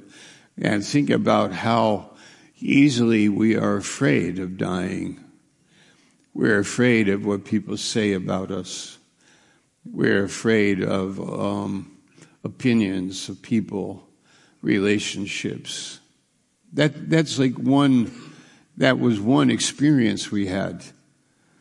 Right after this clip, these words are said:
But, but every day we have them,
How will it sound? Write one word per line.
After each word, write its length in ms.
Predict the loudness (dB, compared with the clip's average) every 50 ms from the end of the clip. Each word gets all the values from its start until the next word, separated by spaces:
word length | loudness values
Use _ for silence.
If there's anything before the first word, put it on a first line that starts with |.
| _ _ _ _ _ _ _ _ _ _ -20 -20 -12 -6
But, 420 | -2 2 2 2 0 -2 -4 0
but 160 | 2 2 2
every 400 | 2 4 4 4 6 6 6 6
day 400 | 6 6 6 6 6 6 6 6
we 260 | 4 4 4 4 2
have 420 | 2 0 0 0 0 0 -2 -4 -6
them, 320 | -6 -4 -4 -6 -8 -10